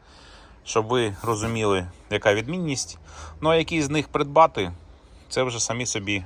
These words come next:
вирішуйте, якщо вам ці сканери потрібні. Сканери такі коштують від двохсот до трьохсот доларів,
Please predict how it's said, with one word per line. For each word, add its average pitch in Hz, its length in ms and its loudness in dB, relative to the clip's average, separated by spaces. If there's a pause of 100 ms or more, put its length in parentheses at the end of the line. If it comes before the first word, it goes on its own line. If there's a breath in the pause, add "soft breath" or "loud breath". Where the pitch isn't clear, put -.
вирішуйте, 101 520 -4
якщо 87 240 -2
вам 87 260 -2
ці - 120 -6
сканери 90 360 -2
потрібні. 85 500 -10 (420 loud breath)
Сканери 110 400 4
такі 85 260 -10
коштують 90 480 -2
від 92 120 -6
двохсот 92 340 -4
до - 80 -4
трьохсот - 360 -6
доларів, 175 380 2